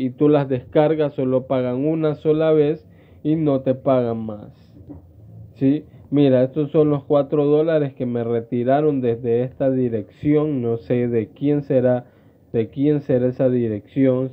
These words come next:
sí. Y pues acá sí yo tengo ya agregada mi billetera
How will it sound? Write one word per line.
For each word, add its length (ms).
sí. 240
Y 200
pues 460
acá 600
sí 280
yo 180
tengo 320
ya 340
agregada 540
mi 360
billetera 840